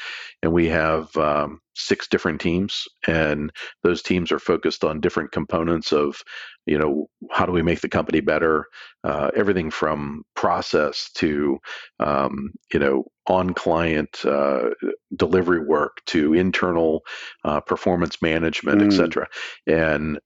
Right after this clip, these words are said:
Speaker 1: and it really does shape the thinking of the company. And, uh,
Speaker 2: Right.
Speaker 1: I believe that,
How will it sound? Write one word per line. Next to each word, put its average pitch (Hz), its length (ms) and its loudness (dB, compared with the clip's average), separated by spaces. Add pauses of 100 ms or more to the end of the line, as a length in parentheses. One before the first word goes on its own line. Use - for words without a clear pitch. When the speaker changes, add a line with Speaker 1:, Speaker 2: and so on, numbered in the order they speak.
(120)
Speaker 1:
and 101 140 2
it 98 60 4
really 110 400 4
does 90 340 2
shape 80 440 0
the 76 120 0
thinking 78 480 -4
of 73 140 -2
the - 100 -4
company. 71 560 -4
And, 82 180 2
uh, 71 140 0 (100)
Speaker 2:
Right. 92 220 2
Speaker 1:
I 107 40 2
believe 87 460 2
that, 76 220 2